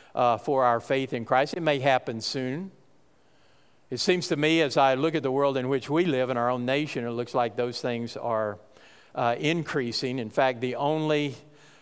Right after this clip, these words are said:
uh, politically correct bigotry in our country today is bigotry against believers.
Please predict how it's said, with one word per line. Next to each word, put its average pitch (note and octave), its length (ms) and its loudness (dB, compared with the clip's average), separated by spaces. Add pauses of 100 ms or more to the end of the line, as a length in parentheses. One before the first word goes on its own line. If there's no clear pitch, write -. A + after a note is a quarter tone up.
(180)
uh, A#2 580 2
politically D#3 640 0
correct C3+ 680 0 (240)
bigotry D3 720 0 (260)
in B2+ 140 0
our C3+ 480 4
country E3+ 400 -2
today A#2+ 500 -2 (240)
is A#2+ 200 -4
bigotry C#3 560 -2
against A#2+ 580 -4 (140)
believers. C3 720 -2